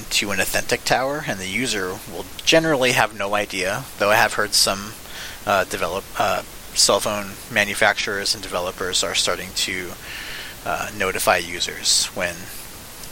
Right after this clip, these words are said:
they lose the encryption and are using a strange tower. But haven't been able to confirm this. These rogue towers can,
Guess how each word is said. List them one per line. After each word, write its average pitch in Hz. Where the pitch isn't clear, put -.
they 107
lose 95
the 95
encryption 92
and 90
are 87
using 85
a -
strange 87
tower. 90
But 82
haven't -
been 98
able 90
to -
confirm 95
this. -
These 135
rogue 139
towers 123
can, 113